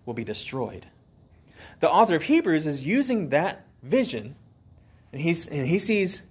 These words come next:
Jesus in that vision. So instead of, in Hebrews, instead of using that term, this vision,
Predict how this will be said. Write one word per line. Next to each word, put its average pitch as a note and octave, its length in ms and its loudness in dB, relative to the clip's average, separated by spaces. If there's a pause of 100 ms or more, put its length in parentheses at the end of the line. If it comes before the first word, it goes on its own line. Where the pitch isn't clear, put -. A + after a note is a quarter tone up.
Jesus F#3 560 -4 (100)
in D3 200 -6
that A#2 220 -8
vision. G#2+ 380 -4 (540)
So G3 180 6
instead F3+ 300 4
of, G3 260 4 (320)
in D3+ 120 -4
Hebrews, D3+ 580 -2
instead D3+ 240 0
of D3+ 140 2
using E3+ 320 0
that C3+ 180 0
term, C3 400 -2
this D3+ 180 -2
vision, D3 640 -4